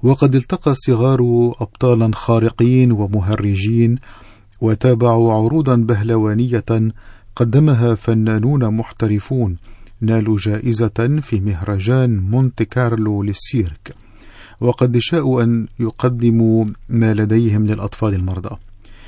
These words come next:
من بين المشاركين في هذه المبادرة، إضافة إلى رئيسة مستشفى الطفل يسوع السيدة إينوك، عميد الدائرة الفاتيكانية للتنمية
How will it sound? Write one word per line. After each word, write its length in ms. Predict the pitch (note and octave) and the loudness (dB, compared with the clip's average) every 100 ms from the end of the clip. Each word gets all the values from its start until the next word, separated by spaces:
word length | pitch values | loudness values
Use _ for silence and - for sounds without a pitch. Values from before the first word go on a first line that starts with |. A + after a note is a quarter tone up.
| - - - | -20 -12 0
من 160 | B2 B2+ | 4 4
بين 180 | D#3 | 4
المشاركين 760 | D3 C3+ B2+ C3 B2 - C#3+ C3+ | 4 2 2 0 0 0 0 -2
في 240 | - A#2+ | 0 -2
هذه 380 | G#2+ A#2+ A#2+ G#2+ | 0 -2 -2 0
المبادرة، 800 | A2 A2+ G#2 B2 A#2 A2 A2 G#2+ G#2 A#2+ | 0 0 2 2 2 0 0 -2 -4 -4
إضافة 640 | G#2 A#2 - A#2 A2+ A2 G#2+ A2 | 0 0 0 -2 0 2 2 2
إلى 600 | A2 B2 A#2 A2 A2 G#2+ G2+ | 0 2 2 4 0 -2 -4
رئيسة 440 | G#2+ A2+ B2+ A#2 - | -4 -2 -2 -2 -2
مستشفى 680 | G#2 G#2+ - A#2 - - A2 | -2 -2 -2 -4 -2 -6 -6
الطفل 420 | G#2 - G#2 G#2 | -8 -8 -4 -4
يسوع 580 | G2 G2 - A#2 G#2+ G2+ | -4 -4 -2 0 0 -2
السيدة 500 | G2+ - A2 G#2 G2+ | -4 -2 0 0 -2
إينوك، 380 | G2+ A2 G2+ - - - - - - - | -2 0 -2 -6 -20 -20 -20 -20 -18 -8
عميد 400 | A2 A2+ D#3 C#3+ | 0 4 4 2
الدائرة 540 | B2 G#2+ A2+ B2+ B2 - | 0 0 0 0 0 0
الفاتيكانية 1200 | A2+ G2+ F#2+ A2 A2+ - G#2+ G#2 A#2+ A#2 G#2+ G#2 - | 0 -2 -2 -4 -4 -4 0 0 2 0 0 -2 -2
للتنمية 760 | A2 G#2+ - A2 G2+ C3+ C3 | -4 -4 -2 0 2 2 0